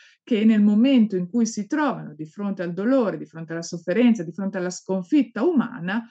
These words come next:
scoprono la fede. Quindi questa è un'idea s-, mm, che sicuramente, eh, comunque che, eh, è, è cattolica, che può essere utilizzata dai cattolici, perché ecco, in Manzoni ovviamente non tutto è da buttare via, e questa è la ragione per cui è riuscito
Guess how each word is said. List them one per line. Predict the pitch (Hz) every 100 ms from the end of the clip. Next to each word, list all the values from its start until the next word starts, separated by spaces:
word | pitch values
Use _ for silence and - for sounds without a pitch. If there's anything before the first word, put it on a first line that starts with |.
| _
scoprono | - - - 180 - 202 202 202
la | 175
fede. | 175 156 139 151 170 165
Quindi | 160 160
questa | 160 156 - 175 160 _ _ _
è | 180 151 -
un'idea | 208 247 180 156
s-, | 175 - - -
mm, | 180 160 156 - - - - -
che | 233
sicuramente, | - 226 - 226 233 226 180 175 175 190 180
eh, | 151 156 220 160
comunque | - 247 170 165 175 185
che, | 170 175
eh, | - 156 151 147 - - -
è, | - -
è | 165
cattolica, | - 180 - 151 175 175 190 180
che | 147 - _
può | - 190
essere | 175 151 175 - 190 185 - _
utilizzata | - 220 208 226 190 - 226
dai | 165
cattolici, | 180 226 247 -
perché | - 180 208
ecco, | 185 - -
in | 214
Manzoni | 208 254 226 220 233
ovviamente | 233 208 190 254 233 170 190 226 233
non | 220 247 240 226
tutto | 302 254 220
è | 185
da | 170
buttare | 170 175 175 170
via, | 175 220
e | 151
questa | 190 214 185
è |
la | 151
ragione | 156 160 190 175
per | 156 214 226
cui | 180 208
è | 156
riuscito | 170 214 214 - 160 147 - 190